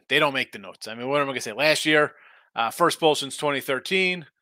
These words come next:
Uh, let's see who's gone. Oh, the quarterback, all-time passing leader, gone. Two thousand wide receivers, outta here.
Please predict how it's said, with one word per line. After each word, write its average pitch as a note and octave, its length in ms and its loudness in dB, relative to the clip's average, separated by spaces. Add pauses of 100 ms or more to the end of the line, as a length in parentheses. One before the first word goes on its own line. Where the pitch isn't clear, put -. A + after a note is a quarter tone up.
(720)
Uh, B2 300 -6
let's F3 200 0
see E3 140 2
who's E3 240 0
gone. B2+ 360 4
Oh, A#3 160 6
the F3+ 80 2
quarterback, D3+ 460 2
all-time D#3 280 -2
passing D3 320 0
leader, G#2+ 240 -12 (560)
gone. C#3 300 4 (120)
Two G#3+ 140 -8
thousand G3 320 2
wide F#3+ 140 4
receivers, F3+ 760 -4 (300)
outta D3+ 220 4
here. A#2 240 -6